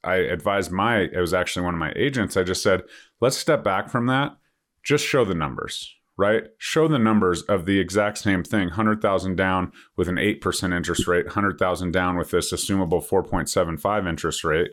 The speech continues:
because that's the gap or whatever, and then let the numbers talk, right? We don't need to get in this emotional back and forth, and we don't need to kind of play into that.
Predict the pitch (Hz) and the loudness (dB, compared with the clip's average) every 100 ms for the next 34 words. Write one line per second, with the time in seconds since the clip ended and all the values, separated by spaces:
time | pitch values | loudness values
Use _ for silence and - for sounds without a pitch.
0 | - - _ - 95 80 87 85 80 76 | -8 -20 _ -8 -4 -2 -2 -2 -4 -2
1 | 104 107 87 82 78 76 85 - - _ | -2 0 0 2 0 0 -2 -2 -20 _
2 | - 127 151 165 170 139 95 90 78 - | -4 0 2 2 0 0 2 2 0 -2
3 | - - - - - 101 110 135 156 151 | -6 -8 -12 -10 0 2 4 2 4 2
4 | 127 104 107 107 - 92 90 - 98 87 | 2 2 2 2 0 0 0 2 0 2
5 | 87 - 82 - 87 87 85 87 101 110 | 0 -2 -6 0 2 2 0 -4 -2 0
6 | 87 95 85 82 - - - - - 85 | 0 0 2 2 0 -14 -20 -8 -4 -4
7 | 78 95 87 87 104 110 120 | -2 0 0 0 0 0 0